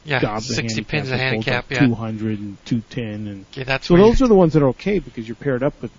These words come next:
Speaker 2: you know, the women. That's all right, but, you know, the guys just outbowled me. It, it was like bowling scratch, and, um, you know, a couple guys bowled good, so just, you know,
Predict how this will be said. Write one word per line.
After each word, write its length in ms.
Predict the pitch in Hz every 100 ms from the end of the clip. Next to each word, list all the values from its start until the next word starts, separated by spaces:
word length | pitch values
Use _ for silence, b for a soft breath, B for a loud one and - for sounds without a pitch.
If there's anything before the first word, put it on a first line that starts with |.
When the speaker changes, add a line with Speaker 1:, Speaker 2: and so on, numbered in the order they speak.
| _ -
Speaker 2:
you 80 |
know, 80 | 113
the 80 | 98
women. 260 | 101 101 101
That's 200 | 117 -
all 100 | 104
right, 220 | 113 98
but, 140 | 104 98 b b b b _
you 80 | 135
know, 60 |
the 80 | 123
guys 220 | 131 170 143
just 140 | 131
outbowled 380 | 110 104 127 127
me. 160 | 101
It, 180 | 101 107
it 20 | 117
was 140 | 113
like 180 | 135 127
bowling 320 | 143 143 110
scratch, 520 | - 139 117 104 -
and, 200 | 107 104 - _ b b _ _ -
um, 480 | 123 113 110 113 117 _ _ _ _ -
you 80 |
know, 100 | 123
a 160 | 113 -
couple 180 | 131 120
guys 180 | 113 110
bowled 260 | 123 120 123
good, 240 | 160 127
so 100 | 113
just, 200 | 113 113 135 _
you 60 | 139
know, 180 | 107